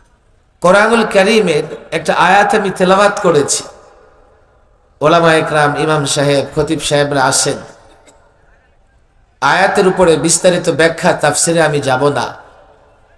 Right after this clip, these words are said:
আপনারা যেহেতু মুসল্লিরাও এখানে আছেন, হতে পারে মসজিদ কমিটির লোকজনও আছেন,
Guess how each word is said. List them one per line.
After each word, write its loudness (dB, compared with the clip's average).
আপনারা 2
যেহেতু 0
মুসল্লিরাও 2
এখানে 2
আছেন, 2
হতে 2
পারে 2
মসজিদ 0
কমিটির 0
লোকজনও 0
আছেন, 0